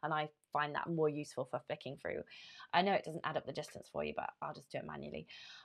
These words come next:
Um, so yeah, I've reviewed it, um, and I, so I hope that you use that secret twenty percent off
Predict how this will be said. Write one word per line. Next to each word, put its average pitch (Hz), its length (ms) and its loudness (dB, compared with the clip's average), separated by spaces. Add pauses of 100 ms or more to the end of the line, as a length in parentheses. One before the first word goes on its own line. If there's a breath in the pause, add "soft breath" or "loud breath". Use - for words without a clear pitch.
(120)
Um, 165 400 4 (160)
so - 80 2
yeah, 185 180 6
I've 170 180 2
reviewed 202 420 2
it, 208 220 10 (100)
um, 165 360 4 (120)
and 151 560 4
I, 185 260 0
so - 180 4
I 196 60 8
hope 349 320 6 (100)
that - 120 -4
you 220 160 2
use 214 280 0
that - 240 2
secret 226 400 0
twenty 196 200 0
percent 175 280 0
off 185 220 6